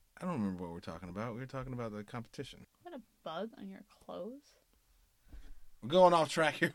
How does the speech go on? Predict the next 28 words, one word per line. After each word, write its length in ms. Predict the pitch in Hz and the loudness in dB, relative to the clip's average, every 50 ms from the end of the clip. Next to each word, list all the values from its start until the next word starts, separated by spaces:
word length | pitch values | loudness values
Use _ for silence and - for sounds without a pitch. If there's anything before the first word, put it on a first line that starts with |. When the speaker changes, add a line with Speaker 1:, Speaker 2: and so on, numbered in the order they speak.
| 202 208 202 | 4 2 2
Speaker 2:
<laughs> 160 | - - 233 226 208 - - - | 0 0 2 2 2 2 -2 -6
Sorry. 360 | - - 185 - 220 202 208 - 320 339 339 320 - - - - - - - - 262 - - - - - - 233 | -6 -6 -6 -6 -8 -8 -6 -4 -4 -2 0 -2 -2 -2 -6 -8 -12 -10 -8 -8 -8 -8 -10 -14 -20 -12 -10 -8
<laughs> 80 | 233 202 202 208 220 226 254 - - - - - - - - - - - - - | -6 -6 -6 -6 -6 -6 -6 -6 -6 -8 -8 -8 -10 -8 -6 -4 -4 -4 2 6
All 200 | 214 208 208 202 | 6 8 8 8
right. 240 | 196 190 185 - - - | 6 4 2 0 0 2
Um, 420 | 220 233 233 226 220 208 196 - - - - - - | 4 6 6 6 4 4 2 -2 -8 -14 -20 -10 -4
I 80 | - 196 | -2 0
am 280 | 196 196 202 202 190 - - | 2 2 2 2 0 -2 -4
assuming 440 | - 190 - - 196 190 185 180 | -6 -6 -4 -4 -4 -4 -4 -4
you 80 | 180 180 | -6 -6
don't 200 | 175 180 - 190 | -8 -8 -8 -8
have, 200 | 185 180 185 196 | -8 -10 -8 -10
like, 140 | 180 180 180 | -10 -10 -10
a 40 | 170 | -10
missed 300 | 175 180 180 - - - | -12 -14 -14 -16 -18 -14
connection. 560 | - 208 185 190 196 - - 233 226 233 233 - _ - - - - - - - - - _ _ _ _ _ _ _ _ _ - | -10 -8 -6 -6 -8 -6 -4 -4 -2 -2 -4 -8 _ -20 -20 -20 -20 -20 -20 -20 -20 -20 _ _ _ _ _ _ _ _ _ -2
Speaker 1:
I, 120 | - 139 143 | 2 2 2
d-, 100 | 139 131 | 4 4
I 140 | 127 135 143 | 4 4 4
don't. 300 | 131 135 143 135 113 90 | 6 6 4 4 4 4
I 100 | 117 123 | 2 4
don't 160 | 131 123 127 | 4 4 2
have, 280 | 127 120 113 110 107 | 2 0 0 0 0
um, 360 | 107 104 101 98 98 101 101 - - - _ - - _ _ - | 0 2 2 2 0 -2 -4 -6 -12 -20 _ -20 -20 _ _ -8
I 60 | 110 131 | -6 -2
don't 100 | 156 156 | 0 0
have 120 | 131 107 | 2 2
anything. 480 | 117 120 123 117 - 87 67 - 104 | 2 2 0 -2 -4 -6 -8 -10 -10